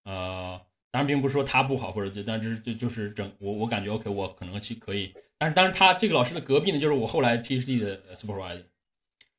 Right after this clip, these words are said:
然后呢，我就，呃，我刚开始，开始在那儿以后，就在 group 里面就都混嘛，然后就后来，哎，我发现这个老师他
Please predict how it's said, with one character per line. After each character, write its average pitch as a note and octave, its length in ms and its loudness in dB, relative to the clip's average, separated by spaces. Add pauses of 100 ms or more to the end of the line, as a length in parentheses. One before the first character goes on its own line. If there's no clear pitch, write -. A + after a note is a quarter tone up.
(100)
然 B2 140 -2
后 D3 80 4
呢， D3+ 160 2
我 A#2 160 4
就， A#2+ 500 2 (280)
呃， G#2+ 500 2
我 B2+ 80 -2
刚 E3 180 2
开 E3 80 -2
始， E3 60 -12
开 E3 100 2
始 D3+ 60 4
在 D3+ 100 2
那 D3 60 2
儿 C#3+ 100 2
以 C3 40 0
后， C3 80 2
就 B2+ 100 2
在 A#2+ 220 4
group C#3+ 260 -2
里 G#2 100 -2
面 G2 240 -6
就 G2+ 320 -4 (440)
都 G#2+ 360 -2 (280)
混 C3+ 100 6
嘛， F#2 220 2
然 G#2 100 -2
后 A#2 100 2
就 A2+ 160 2
后 A2+ 140 -2
来， A2 400 2
哎， E3 180 0
我 B2 60 -4
发 C3 160 0
现 C#3 140 -2
这 G3+ 160 2
个 C#3 60 2
老 F#2+ 120 -2
师 G#2 420 -6
他 B2 320 0